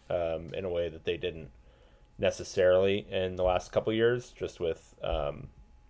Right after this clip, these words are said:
you know, uh, when you have Johnny Juzang out there, your, <laughs> your, your upside defensively is just gonna be limited, even when he's playing really well. Um, so I think there's, uh,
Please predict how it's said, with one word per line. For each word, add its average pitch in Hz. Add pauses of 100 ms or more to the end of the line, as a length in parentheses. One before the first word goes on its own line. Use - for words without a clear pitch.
(1080)
you 113
know, -
uh, 78 (200)
when 113
you 113
have 113
Johnny 98
Juzang 87
out 82
there, 82
your, 82 (100)
<laughs> -
your, 143
your 131
upside 117
defensively 95
is 92
just -
gonna 233
be 160
limited, 135
even 135
when 120
he's 113
playing 110
really 131
well. 147 (540)
Um, 98 (180)
so 117
I 107
think 113
there's, 104
uh, 87